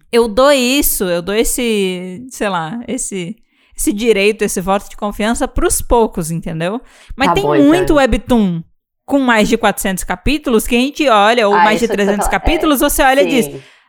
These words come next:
Speaker 1: Amigo, você tá, é porque você quer, não porque precisa, entendeu?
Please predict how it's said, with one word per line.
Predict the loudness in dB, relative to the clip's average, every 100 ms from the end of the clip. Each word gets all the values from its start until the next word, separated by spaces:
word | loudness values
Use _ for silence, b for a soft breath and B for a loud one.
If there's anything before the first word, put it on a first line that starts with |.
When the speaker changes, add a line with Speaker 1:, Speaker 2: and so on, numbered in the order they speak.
| B -4
Speaker 1:
Amigo, | -2 0 0
você | 0 0
tá, | 0 -2 -2
é | -2
porque | -2 0 0
você | 0 -2 -2
quer, | 0 2 4 2
não | 0 0
porque | -2 -2
precisa, | 0 0 -2 -4 -4 -6
entendeu? | -10 -10 -6 -4 -4